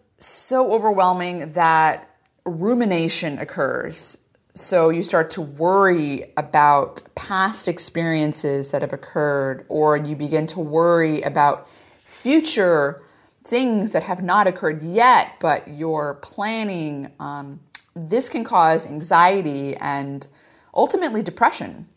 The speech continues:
So it's this rumination on either the past or the future that is a major part of and is considered to be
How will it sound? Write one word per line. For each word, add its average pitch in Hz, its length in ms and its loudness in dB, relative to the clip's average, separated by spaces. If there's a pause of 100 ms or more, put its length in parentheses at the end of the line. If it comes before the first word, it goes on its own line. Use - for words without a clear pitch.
(520)
So 202 360 4
it's 185 140 -4
this 220 240 -4
rumination 196 1040 -2
on 147 180 -4
either 156 280 2
the 131 120 -6
past 220 840 0 (480)
or 156 300 4
the 139 120 -4
future 139 840 -2 (440)
that 170 540 6
is 165 680 0
a 156 180 -2
major 190 760 -2
part 160 540 2
of 143 320 4
and 165 120 -4
is 165 220 -2
considered 160 800 -2
to 196 100 -6
be 147 520 -8